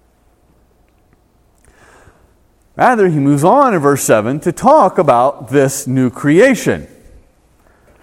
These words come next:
"We are a new creation," he says that in verses seven through ten. One who has died has been set free from sin.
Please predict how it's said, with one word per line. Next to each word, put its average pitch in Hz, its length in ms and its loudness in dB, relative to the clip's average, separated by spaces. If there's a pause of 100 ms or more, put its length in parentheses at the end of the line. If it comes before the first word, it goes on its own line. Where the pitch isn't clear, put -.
(340)
"We 139 160 0
are 170 200 4
a - 20 0
new 185 160 0
creation," 165 560 0
he 294 40 -2
says 143 300 0
that 143 220 2
in 156 100 -4
verses 147 340 -4
seven 127 300 -4
through 165 160 -8
ten. 147 480 -2 (1500)
One 135 240 -2
who 214 120 2
has 262 160 0
died 139 440 2
has 156 180 -4
been 139 160 -2
set 151 260 -4
free 127 240 -2
from 185 220 -4
sin. 127 420 -6